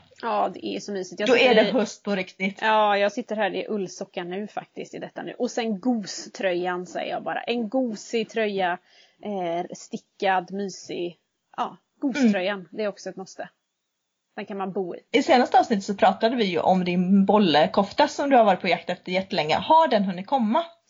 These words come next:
Speaker 1: Ja, den har kommit och jag har faktiskt invigt den. Och jag invigde den med att skvätta ner den med tomatsås.
Speaker 2: Ja,
Speaker 1: Mm.
Speaker 2: jag tror du skulle säga att jag hällde kaffe på den. <laughs> Det är ungefär
Speaker 1: Nej,
Speaker 2: lika bra att
Speaker 1: hade
Speaker 2: skvätta
Speaker 1: på,
Speaker 2: tomatsås.
Speaker 1: ah, jag satt faktiskt i ett Skype-möte på,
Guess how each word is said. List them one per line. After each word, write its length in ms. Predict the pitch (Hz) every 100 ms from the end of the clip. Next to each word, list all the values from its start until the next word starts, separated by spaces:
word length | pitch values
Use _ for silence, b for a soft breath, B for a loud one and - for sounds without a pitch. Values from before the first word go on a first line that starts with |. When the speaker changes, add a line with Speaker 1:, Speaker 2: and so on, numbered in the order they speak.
| B B
Speaker 1:
Ja, 160 | 240 466 622 381
den 120 | 381
har 60 |
kommit 440 | 359 440 294 440 -
och 80 | 320
jag 80 |
har 80 | 320
faktiskt 340 | 359 359 247 -
invigt 440 | 330 214 196 -
den. 120 | 285 -
Och 80 | 320
jag 120 | 294
invigde 540 | 359 320 269 262 214 233
den 200 | 254 262
med 460 | 254 254 240 240
att 140 | 240 -
skvätta 320 | - 247 254
ner 260 | 247 208
den 320 | 196 214 214 -
med 520 | 214 208 190 180 170 185
tomatsås. 580 | 254 - - - - _ _ _ _ _ _ -
Speaker 2:
Ja, 400 | 359 554 392 202 262
Speaker 1:
Mm. 120 | 294
Speaker 2:
jag 100 | 220
tror 100 | 262
du 60 |
skulle 160 | 233 233
säga 140 | -
att 100 | 202
jag 40 | 208
hällde 160 | 202
kaffe 300 | 208 226 -
på 160 | 240 190
den. 100 | 208 202 240
<laughs> 140 | 240
Det 180 | 269 277
är 80 | 247
ungefär 220 | 302 392
Speaker 1:
Nej, 40 | 226
Speaker 2:
lika 200 | 285 226
bra 300 | 202 247 226
att 60 |
Speaker 1:
hade 160 | 392 392
Speaker 2:
skvätta 140 | 359
Speaker 1:
på, 140 | 202 294
Speaker 2:
tomatsås. 180 | 214 - - -
Speaker 1:
ah, 240 | 247 226 208 -
jag 160 | 214
satt 200 | - -
faktiskt 300 | 220 202 196
i 40 | 190
ett 100 | -
Skype-möte 1160 | - 254 214 180 - 196 180 180 - 254 240 247
på, 360 | 196 185 180